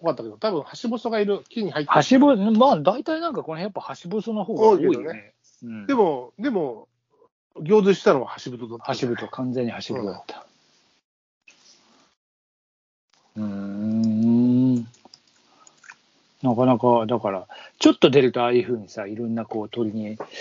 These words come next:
Speaker 2: 会えるんだよな。
Speaker 1: いや、もう、だから犬も歩けばじゃないけど、その釣りもそうだし、なんかとにかく川に出ればいろんな、ね、魚も結構やっぱり見ようと思えば見れるし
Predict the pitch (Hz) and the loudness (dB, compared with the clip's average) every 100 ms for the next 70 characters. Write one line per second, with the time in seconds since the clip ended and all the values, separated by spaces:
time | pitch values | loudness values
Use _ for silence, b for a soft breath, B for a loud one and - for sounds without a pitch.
0 | B B - 104 87 85 - 123 160 151 | B B -8 -8 -8 -14 -14 -12 -10 -2
1 | 160 147 147 143 120 135 127 123 135 175 | 4 4 4 -2 -6 -8 -8 -4 -2 0
2 | 139 139 160 143 117 117 151 143 117 101 | 0 -4 -4 -4 -6 -8 -6 -6 -8 -10
3 | B B B B - 131 123 - 151 151 | B B B B -12 -12 -12 -10 -2 0
4 | 160 170 147 - 160 135 - 302 196 - | 0 -2 -4 -6 -10 -8 0 2 2 0
5 | 120 117 - 180 269 247 139 165 131 117 | -6 -10 -2 2 2 2 0 0 0 -2
6 | 123 151 156 156 _ _ _ _ 185 117 | -6 -6 -6 -10 _ _ _ _ -10 -10
7 | 151 - - 165 170 160 151 175 _ 123 | -16 -16 -4 -2 0 -2 -4 -8 _ -8
8 | 117 139 120 131 143 135 117 101 107 110 | -6 -6 -4 -2 -2 -2 -10 -14 -10 -8
9 | 123 110 - 98 95 | -8 -8 -10 -10 -12